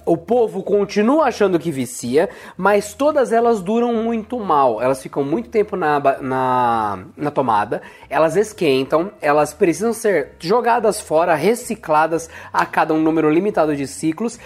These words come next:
e é uma tecnologia que teve zero evoluções desde então.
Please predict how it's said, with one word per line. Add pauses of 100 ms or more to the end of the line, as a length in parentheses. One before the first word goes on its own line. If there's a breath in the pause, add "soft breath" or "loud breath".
(160 loud breath)
e
é
uma
tecnologia
que
teve
zero
evoluções
desde
então.